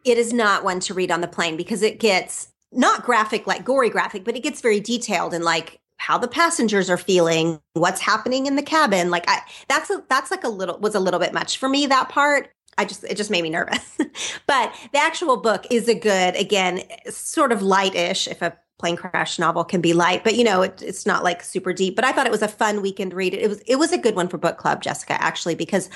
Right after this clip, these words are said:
there's lots to talk about. Um, who you like, who you don't like, like, that kind of thing. What do you think really happened? Because that book does leave s-, some things open to interpretation.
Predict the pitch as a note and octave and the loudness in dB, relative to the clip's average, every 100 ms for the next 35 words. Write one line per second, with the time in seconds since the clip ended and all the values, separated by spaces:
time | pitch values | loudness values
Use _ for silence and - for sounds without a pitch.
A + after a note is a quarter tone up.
0 | - A3+ G#3 A3 A3 - F#3 F#3 F3 F#3 | -4 0 2 2 0 -6 -2 -2 -2 -4
1 | - - - - F3 E3 E3+ - F#3+ _ | -4 -4 -6 -4 0 0 -2 -8 -18 _
2 | _ - G#3+ F#3 F#3+ G#3 A#3+ A3 G#3+ F#3 | _ 0 2 2 2 2 4 2 0 -6
3 | F3 F#3+ F3+ F3+ E3+ E3+ E3 - - - | -6 -4 -2 0 0 0 -4 -10 -12 -14
4 | - - - - E3+ F3 G#3 G3+ - E3 | -12 -10 -8 -2 0 2 4 2 0 -4
5 | - - D3+ A3+ A3 A3 G#3 G3 G#3 - | -4 -6 -4 0 0 2 0 0 -6 -16
6 | - G#3+ A3 G#3+ G3 G#3 - G#3 G3 F#3 | -4 -2 0 0 -2 -4 0 0 0 0
7 | F#3 F#3+ F#3 F#3 - - _ _ - - | 0 0 0 -6 -12 -16 _ _ -8 -2
8 | F3+ F3 F3 F3 - F3+ F3+ F3+ E3 E3+ | -2 0 0 0 -2 -2 -2 -4 -6 -6
9 | - - - E3+ - D#3+ D#3+ D#3+ | -6 -6 -4 -2 0 0 0 -6